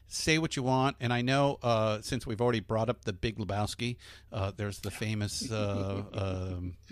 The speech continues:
Speaker 1: saying of, uh, "I hate the Eagles, uh,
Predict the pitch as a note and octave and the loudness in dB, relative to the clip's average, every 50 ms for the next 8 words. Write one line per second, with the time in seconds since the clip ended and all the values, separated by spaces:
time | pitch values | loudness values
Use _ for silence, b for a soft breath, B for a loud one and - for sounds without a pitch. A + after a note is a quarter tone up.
0 | - - - - - A2 G#2+ G#2+ G#2 G#2 G2+ F#2 F#2+ F2+ F2 - - G#2 F#2+ F#2 | -18 -12 -10 -6 -4 -2 -2 -2 -2 -2 -2 -4 -4 -6 -6 -8 -8 -6 -6 -6
1 | F#2+ F#2+ - - F#2+ F#2+ F2+ G#2+ G#2+ G2+ - G#2 - G#2 G#2 G2+ A#2 A2+ A2 G#2 | -6 -8 -8 -8 -8 -6 -6 -6 -8 -10 -10 -12 -8 -8 -6 -4 -4 -4 -4 -4
2 | - - - - - G2+ F#2 F2+ F#2 | -8 -12 -12 -12 -10 -10 -8 -8 -10